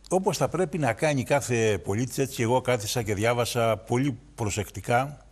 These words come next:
τα απόθεν έσχες των, ε, πολιτικών, των βουλευτών και γενικά των αρχηγών των πολιτικών κομμάτων κτλ. Αυτό που μου έκανε εντύπωση είναι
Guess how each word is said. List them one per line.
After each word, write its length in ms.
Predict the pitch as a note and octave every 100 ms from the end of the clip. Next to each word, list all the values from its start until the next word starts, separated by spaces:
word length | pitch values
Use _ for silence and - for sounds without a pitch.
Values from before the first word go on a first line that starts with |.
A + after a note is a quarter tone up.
| - - - _ - - -
τα 100 | A2
απόθεν 440 | - D#3+ B2+ B2
έσχες 380 | A#2 C3 C#3+ B2+
των, 260 | C3+ B2 A#2+
ε, 260 | A2+ A2+
πολιτικών, 840 | G2 A2 G#2 F#2+ - B2 A#2+ A#2+ A#2 - - - -
των 100 | C3+
βουλευτών 680 | G#2+ G#2 F2 - B2+ C#3+ C3 - - - - - - - -
και 180 | C4 F#3+
γενικά 380 | - B2+ G#2 A#2
των 200 | A#2+ A#2+
αρχηγών 340 | G#2+ A2 A2+ A#2+
των 100 | A2
πολιτικών 360 | G#2 F2+ A#2
κομμάτων 480 | G#2 G2 G#2+ G#2+ G#2
κτλ. 240 | G2+ F#2 F2 E2+ E2 - - - - - - - - - - - _ - _ -
Αυτό 280 | - - G3+
που 120 | G#3
μου 100 | G3
έκανε 220 | F#3+ F3+
εντύπωση 460 | C#3 D#3 F3+ D#3 F#3+
είναι 340 | F3 E3 D#3